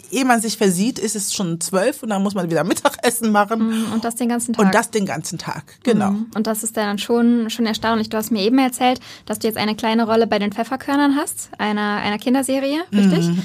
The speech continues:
Speaker 1: mhm.
Speaker 2: Ähm, wie schaffst du das denn jetzt auch noch da reinzukriegen?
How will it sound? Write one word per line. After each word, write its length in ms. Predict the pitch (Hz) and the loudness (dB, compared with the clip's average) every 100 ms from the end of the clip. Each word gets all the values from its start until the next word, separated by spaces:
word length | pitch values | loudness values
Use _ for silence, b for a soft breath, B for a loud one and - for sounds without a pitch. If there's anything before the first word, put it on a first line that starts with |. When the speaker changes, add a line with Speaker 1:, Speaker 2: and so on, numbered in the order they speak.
| 202 | 2
Speaker 1:
mhm. 280 | 185 180 214 | 2 2 0
Speaker 2:
Ähm, 440 | 220 220 226 226 - _ _ - - | 0 0 0 -2 -8 _ _ -16 -6
wie 160 | 214 | -4
schaffst 280 | 208 220 - | -4 -4 -6
du 40 | 240 | -6
das 200 | 214 - | -6 -6
denn 180 | 214 | -6
jetzt 180 | 214 208 | -4 -4
auch 80 | - | -2
noch 160 | 247 233 | -2 -2
da 180 | - 196 | -4 -2
reinzukriegen? 760 | 196 202 196 - 208 185 196 | -2 -4 -6 -8 -6 -6 -8